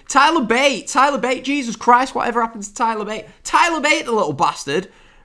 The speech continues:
Me and my mate, yeah, we was at a show in New York about two years ago. My mate was like, "Oh, Tyler, can I have a picture?"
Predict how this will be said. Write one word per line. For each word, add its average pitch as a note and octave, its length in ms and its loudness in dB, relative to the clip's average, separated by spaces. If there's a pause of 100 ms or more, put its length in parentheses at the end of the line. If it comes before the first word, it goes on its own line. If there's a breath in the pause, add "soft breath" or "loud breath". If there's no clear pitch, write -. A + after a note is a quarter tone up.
Me D4 240 0
and C4+ 80 0
my B3+ 100 2
mate, C4 240 2
yeah, F3+ 160 0
we G#3+ 160 -2
was A#3 180 -4
at A#3 120 0
a G3 40 -2
show F#3+ 440 2
in F3 120 -4
New F#3+ 120 2
York F#3 580 -2
about F3 300 -8
two A#3 120 -8
years G#3 360 -4
ago. C#3 180 -4
My G3 120 0
mate D4 180 -4
was A#3 100 -6
like, A#3 140 0
"Oh, A3+ 180 -6 (160 loud breath)
Tyler, E4 380 2
can A#3+ 180 -8
I B3+ 100 -2
have B3 120 -2
a A#3 40 -2
picture?" A3+ 540 -4